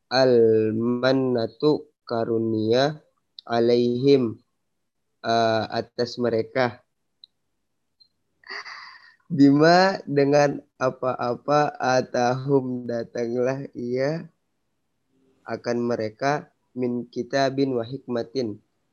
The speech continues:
dari kitab dan hikmah. Fal wajibu alaihim, maka wajiblah atas mereka ayyuminu,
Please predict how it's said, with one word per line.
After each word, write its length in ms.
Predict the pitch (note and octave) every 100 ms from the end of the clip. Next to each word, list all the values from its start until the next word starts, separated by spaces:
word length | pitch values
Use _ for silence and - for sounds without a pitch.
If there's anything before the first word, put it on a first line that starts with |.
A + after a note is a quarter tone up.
| _ A#2
dari 240 | A2+ A#2
kitab 480 | A2+ A2+ C3+ C3+ B2
dan 160 | A2+ A2
hikmah. 560 | A2+ - B2+ A#2+ - _ _ _ _ _ _ _ _ _ _ _ _ -
Fal 200 | B2 A#2+ B2+
wajibu 680 | C#3+ D#3+ C#3+ C#3+ D3 E3+ -
alaihim, 880 | C3+ A#2+ B2 B2+ C3+ C#3 D#3 E3 E3 _ _ _
maka 400 | A#2+ B2 A#2 C3
wajiblah 720 | B2 B2 B2 B2 B2 C3 C3+ -
atas 320 | A2+ - A2+ A#2+
mereka 680 | A2+ G#2 G#2 - C3 - _
ayyuminu, 1160 | - B2 A#2+ B2+ - A#2+ A#2 A#2+ C3+ C#3+ C#3+